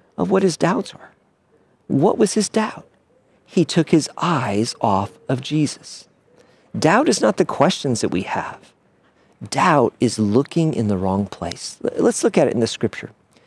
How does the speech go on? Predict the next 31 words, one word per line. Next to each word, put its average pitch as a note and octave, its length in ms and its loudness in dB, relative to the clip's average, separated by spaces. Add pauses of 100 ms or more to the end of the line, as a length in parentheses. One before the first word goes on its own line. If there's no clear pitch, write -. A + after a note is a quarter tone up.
(220)
Matthew E3 340 2
fourteen, G2 720 -2 (120)
beginning B2 260 4
in A2+ 60 2
verse G#2+ 200 0
twenty-eight. F#2 540 -6 (800)
And D3 180 2
Peter G#3+ 440 4
answered B2+ 360 2
him, F#2+ 260 -2 (100)
"Lord, C#3 480 4 (680)
if F3+ 160 2
it G3+ 120 4
is G#3+ 200 2
you, A2 400 2 (340)
command D#3 640 4
me G#2 180 2
to - 140 -2
come A3+ 340 0
to - 120 -6
you G2 240 0
on C3 140 2
the C3+ 60 4
water." B2+ 480 2 (500)
I - 200 -2
love F3 280 2
the E3 80 6
boldness C3+ 920 2
of B2 160 -2
Peter's A2+ 500 0 (180)
prayer. - 420 0